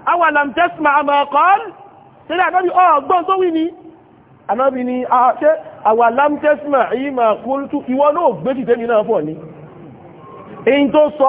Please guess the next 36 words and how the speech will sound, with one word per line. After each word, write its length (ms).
èsì 320
tó 160
yẹ, 240
mo 140
ṣe 140
kí 120
ni? 140
Mo 180
ti 120
fún 200
náà, 200
èyí 240
tí 120
wọ́n 260
ṣe 220
yìí, 460
àṣejù 420
ti 80
wọ́n 260
o. 220
Ànábì 380
wá 120
ń 80
sọ 200
fún 160
ìyá 140
ńlá 140
wa 80
Aisha 240
ńjọ́ 220
náà, 180
ipe 400
àṣejù 760
o, 340
pẹ̀lẹ́pẹ̀lẹ́ 800
ò 140